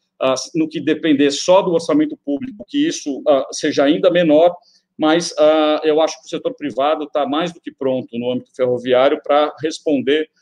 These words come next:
e, inclusive, me-, melhorar um pouquinho esses dados, que ainda são muito acanhados. E aqui, por fim, entrando na agenda de investimentos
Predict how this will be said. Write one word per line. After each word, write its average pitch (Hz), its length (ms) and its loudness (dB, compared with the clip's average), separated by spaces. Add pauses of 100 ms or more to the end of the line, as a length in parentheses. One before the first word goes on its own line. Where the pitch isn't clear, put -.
(120)
e, 143 100 0
inclusive, 147 600 -2 (640)
me-, 147 300 0
melhorar 147 380 4
um 151 100 0
pouquinho 139 360 -8
esses 135 220 -8
dados, 123 460 0 (260)
que - 80 -10
ainda 127 140 -4
são 139 160 -4
muito 135 220 -4
acanhados. 113 600 -2 (680)
E 196 100 2
aqui, 208 220 0
por 240 160 -4
fim, 180 180 -6
entrando 180 400 0
na 196 200 -2
agenda 151 300 0
de 131 140 -6
investimentos 123 640 -6